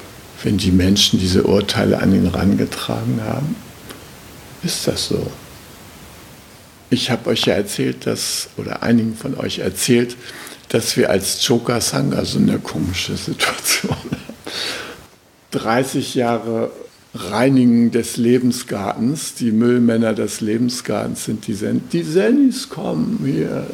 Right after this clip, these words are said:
aufräumen und so weiter, ja. So, dreißig Jahre lang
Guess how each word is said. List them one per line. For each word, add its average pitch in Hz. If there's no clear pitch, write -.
aufräumen 104
und -
so -
weiter, 110
ja. 107
So, 107
dreißig 139
Jahre 123
lang 113